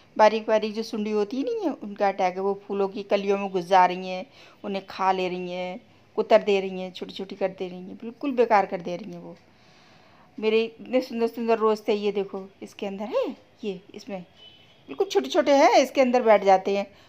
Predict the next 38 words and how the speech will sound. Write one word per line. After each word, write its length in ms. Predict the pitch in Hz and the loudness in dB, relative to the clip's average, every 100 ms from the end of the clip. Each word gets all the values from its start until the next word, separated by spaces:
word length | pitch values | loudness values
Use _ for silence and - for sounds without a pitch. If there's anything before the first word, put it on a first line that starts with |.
| - | -4
वो 140 | 208 226 | 2 6
बढ़ने 260 | 220 214 | 6 4
ही 80 | 220 | 0
नहीं 140 | 208 | -2
देती 360 | 190 180 - 175 | -2 -4 -4 -8
हैं। 140 | 170 - _ _ _ _ - | -8 -10 _ _ _ _ -6
और 80 | |
ये 100 | 208 190 | -4 -2
देखो, 320 | 180 - 175 _ _ _ - | -4 -8 -20 _ _ _ -20
ये 220 | 202 190 175 _ _ _ _ _ _ _ _ _ - | -18 -18 -20 _ _ _ _ _ _ _ _ _ -18
मैं 100 | 202 | -12
भी 80 | 190 | -8
दिखाती 380 | 190 - 175 196 | -6 -4 -6 -4
हूँ 80 | |
आपको 220 | 190 180 202 | -4 -4 -4
कट 200 | 185 - | -4 -4
करके, 320 | 185 - 415 - _ _ _ _ _ - | -6 -4 -6 -6 _ _ _ _ _ -18
इसके 240 | 214 - 214 | -12 0 2
अंदर 260 | 202 208 | 4 2
भी 240 | 202 302 - _ 220 | 0 -4 -6 _ -18
सूड़ी 380 | - 233 226 220 | -6 -2 -2 0
ही 180 | 277 | 0
बैठी 300 | 214 185 170 | 4 2 2
हुई 180 | 175 165 | -6 -8
है 60 | 170 | -8
छोटी 280 | 170 170 175 | -10 -14 -14
सी, 140 | 185 | -12
देखो 220 | 170 170 | -12 -10
आप, 160 | 175 170 | -10 -10
ये 160 | 165 170 | -10 -10
है 220 | 269 480 339 - _ _ _ _ _ _ _ - | -4 -4 -4 -14 _ _ _ _ _ _ _ -16
बिल्कुल 260 | 214 226 220 | -12 -10 -2
काली 200 | 196 196 | -2 0
काली 280 | 196 185 190 | -4 -4 -6
जो 80 | 190 | -6
ब्लैक 300 | 190 180 - | -2 -2 -2
ब्लैक 240 | 180 170 | -4 -2
है, 140 | 214 | -4